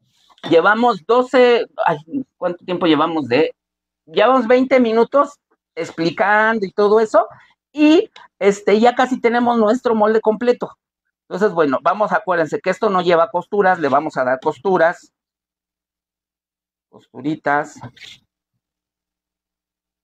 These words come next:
Un centímetro.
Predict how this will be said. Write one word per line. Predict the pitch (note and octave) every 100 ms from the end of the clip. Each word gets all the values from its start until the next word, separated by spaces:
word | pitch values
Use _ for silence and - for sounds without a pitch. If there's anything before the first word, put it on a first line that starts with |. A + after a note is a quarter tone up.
| _ _ _ _ _ _ - _ _ _ _ _ _ _ - - - - -
Un | C#3+
centímetro. | C#3+ C#3+ D#3+ D#3 D3+ D3+ D3+ -